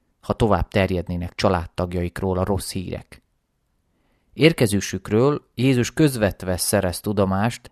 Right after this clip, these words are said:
mert olyannyira sokan veszik körül a házat, ahol tartózkodik, hogy nem férnek a közelébe.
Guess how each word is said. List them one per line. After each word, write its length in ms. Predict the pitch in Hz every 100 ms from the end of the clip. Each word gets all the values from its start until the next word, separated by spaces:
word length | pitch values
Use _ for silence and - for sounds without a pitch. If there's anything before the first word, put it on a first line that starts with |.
| _
mert 240 | 104 95
olyannyira 380 | - 185 117 101
sokan 380 | 95 147 110 101
veszik 280 | 113 - -
körül 300 | 131 113 98
a 60 |
házat, 580 | 87 95 87 90 110 -
ahol 240 | 92 90
tartózkodik, 840 | 87 95 92 - 104 - 117 139 -
hogy 300 | - 139 135
nem 240 | - 151 90
férnek 440 | - 104 - 87
a 60 | 98
közelébe. 680 | 104 95 85 - - -